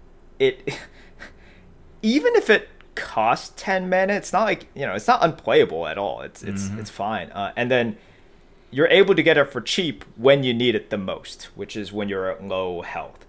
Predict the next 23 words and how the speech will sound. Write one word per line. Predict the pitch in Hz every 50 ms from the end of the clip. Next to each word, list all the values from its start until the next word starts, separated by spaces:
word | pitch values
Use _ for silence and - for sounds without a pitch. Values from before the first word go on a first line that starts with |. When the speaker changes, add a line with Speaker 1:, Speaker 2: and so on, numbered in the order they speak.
| - -
Speaker 1:
So | - - - 92 90 85 80 -
it's, | 90 98 - - -
it's | - 113 107 - - - - - - -
very | 110 110 110 123 147 156 160 156 151 139 135 117
good. | 104 - 101 78 62 60 - - - - -
Uh, | - 92 82 - - - - - - - - - - - -
I | 107 104
think | - 110 107 104
it's | - -
a | 98
solid | - - - - 131 120 120 113 110 107 104 - -
A | 107 104 98 95 92 92 95 - - - - - - - - -
card, | - - - 151 147 143 139 135 131 131 120 - - - -
and, | 92 95 95 92 92 92 87 90
uh, | 85 85 82 80 78 76 73 71 73 - - - - - - - - - - _ _ _ - -
yeah, | - - 65 65 65 82 82 80 85 82 82 78 69 - - - - - - - 50 50 - - - - - - - - - - - -
let's | 117 123 120 - 139
never | 143 135 120 107
talk | - 101 90 -
about | - 62 -
this | - -
card | - - 78 73
again. | - - - -